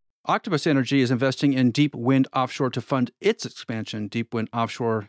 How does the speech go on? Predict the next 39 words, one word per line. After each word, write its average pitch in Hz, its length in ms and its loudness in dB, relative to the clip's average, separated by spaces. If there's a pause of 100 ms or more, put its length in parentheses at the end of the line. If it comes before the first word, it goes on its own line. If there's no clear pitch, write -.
(140)
originally 117 340 -4
founded 113 360 -4
in 113 340 0
Norway, 127 340 4
aims 135 240 2
to 139 80 -2
build 123 320 0
ten 175 320 2
gigawatts 131 540 2
of 107 80 -2
new 117 180 0
offshore 113 320 -4
wind 117 160 -4
capacity 117 420 -4
by 113 160 0
twenty 123 340 -2
thirty-two, 113 560 -2 (320)
with 127 180 4
two 190 220 -2
gigawatts 135 460 0
exclusively 143 640 -2
in 139 260 4
S-, - 200 -2 (120)
South - 320 -12
Korea. 147 320 2 (340)
The 127 80 -6
company 139 380 2
has 120 320 0
grown 120 240 0
rapidly 123 320 0
since 117 180 -4
its 117 160 -6
launch 120 240 -2
in 110 140 -2
January 110 400 -2
twenty - 360 -8
twenty-one, 113 540 -6
partnering 117 460 -2
with 104 160 -4